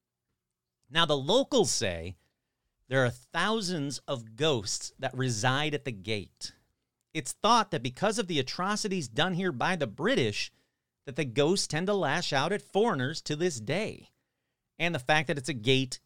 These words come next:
is why there are thousands of ghosts there.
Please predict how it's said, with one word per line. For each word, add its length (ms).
is 200
why 640
there 140
are 80
thousands 760
of 160
ghosts 320
there. 360